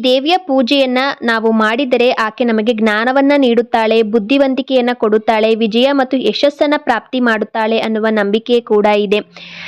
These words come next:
ಈಕೆಗೆ ಅತಿ ಹೆಚ್ಚು ಜ್ಞಾನ ಇದೆ, ಜ್ಞಾನವನ್ನ ಹೊಂದಿರುವ ದೇವಿ ಅಂತಾನೆ ಹೇಳ್ಬೋದು. ಹಾಗೇನೆ ಅದೃಷ್ಟವನ್ನ ಮತ್ತೆ ಮಂಗಳವನ್ನ ಕೊಡುವವಳು, ಏಕೆಂದರೆ ಈ ಬ್ರಹ್ಮಚಾರಿಣಿ ದೇವಿಯು ಮಂಗಳ ಗ್ರಹದ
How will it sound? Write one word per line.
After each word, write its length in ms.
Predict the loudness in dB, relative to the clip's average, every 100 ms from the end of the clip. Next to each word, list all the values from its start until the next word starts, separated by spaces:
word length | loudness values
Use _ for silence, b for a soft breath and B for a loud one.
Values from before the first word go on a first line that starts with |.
| B
ಈಕೆಗೆ 380 | -6 -4 -2 -2
ಅತಿ 340 | 0 -2 -2 0
ಹೆಚ್ಚು 380 | 0 0 -2
ಜ್ಞಾನ 340 | 2 2 0 0
ಇದೆ, 300 | 0 0 0
ಜ್ಞಾನವನ್ನ 600 | 0 0 0 0 0 0
ಹೊಂದಿರುವ 380 | 0 2 2 2
ದೇವಿ 380 | 2 2 2 2
ಅಂತಾನೆ 360 | 0 0 2 2
ಹೇಳ್ಬೋದು. 640 | 2 0 2 2 0 -2
ಹಾಗೇನೆ 360 | -6 -2 -2 -2
ಅದೃಷ್ಟವನ್ನ 760 | -2 -2 -2 -2 0 0 0 0
ಮತ್ತೆ 260 | 0 0
ಮಂಗಳವನ್ನ 680 | -2 -2 0 2 2 0 -2 -2
ಕೊಡುವವಳು, 760 | 0 2 2 2 0 0 B B B B
ಏಕೆಂದರೆ 580 | -2 -2 -2 0 2 2
ಈ 180 | 2 0
ಬ್ರಹ್ಮಚಾರಿಣಿ 840 | 0 0 0 -2 0 -2 0 -2 0
ದೇವಿಯು 340 | 0 2 2
ಮಂಗಳ 500 | 2 2 2 2 2
ಗ್ರಹದ 380 | 2 0 -2 0